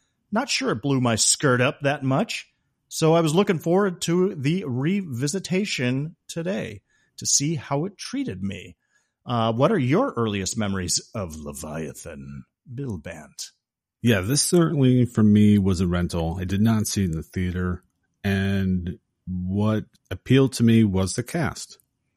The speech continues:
Speaker 2: Like I mentioned, Peter Weller, RoboCop, Ernie Hudson, Ghostbusters, Amanda Pays,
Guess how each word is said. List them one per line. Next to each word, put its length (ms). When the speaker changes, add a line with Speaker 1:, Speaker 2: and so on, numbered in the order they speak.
Speaker 2:
Like 220
I 40
mentioned, 360
Peter 180
Weller, 380
RoboCop, 520
Ernie 220
Hudson, 640
Ghostbusters, 960
Amanda 320
Pays, 800